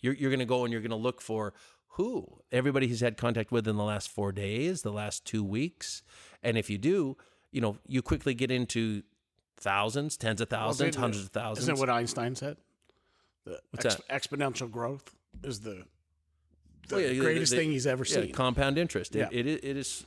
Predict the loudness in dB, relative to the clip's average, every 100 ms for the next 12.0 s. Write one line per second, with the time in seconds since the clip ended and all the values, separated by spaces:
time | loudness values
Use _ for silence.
0 | -8 -6 -6 -8 -14 -10 -4 -4 -4 -4
1 | -6 -8 -10 -14 -20 -18 -4 2 4 2
2 | -4 -20 _ -8 0 0 0 -4 -4 -6
3 | -4 -4 -4 -8 -16 -16 -4 0 2 2
4 | 0 0 -6 -2 4 4 4 2 2 2
5 | 2 0 -2 -2 -2 0 0 2 0 -4
6 | -4 -2 0 2 0 -2 -4 -6 -8 -6
7 | -4 -4 -4 -4 -2 -4 -4 -10 -12 -20
8 | _ _ -14 -6 2 4 6 4 2 0
9 | 2 0 -2 -6 -6 -6 -4 -4 -8 -10
10 | -18 -16 -8 -6 -4 -6 -8 -14 _ _
11 | _ _ _ _ -14 -12 -14 -18 -20